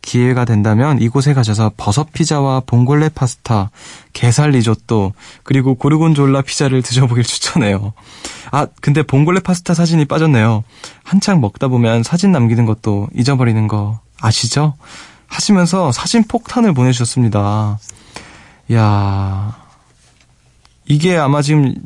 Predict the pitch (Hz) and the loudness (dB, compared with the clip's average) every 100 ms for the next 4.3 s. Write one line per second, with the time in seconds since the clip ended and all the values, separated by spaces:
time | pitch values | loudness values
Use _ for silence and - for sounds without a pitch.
0 | - 143 147 139 139 139 135 123 - 127 | -4 0 2 0 2 2 2 0 -4 -2
1 | 123 127 127 147 185 196 _ _ - - | 0 2 2 2 0 -2 _ _ -20 -20
2 | _ - 196 160 104 107 _ _ _ - | _ -6 -2 0 -2 -6 _ _ _ -6
3 | 131 131 175 156 127 123 180 - - 123 | -2 -2 -2 -2 0 0 -2 -6 -6 -6
4 | 120 120 110 | -4 -2 -4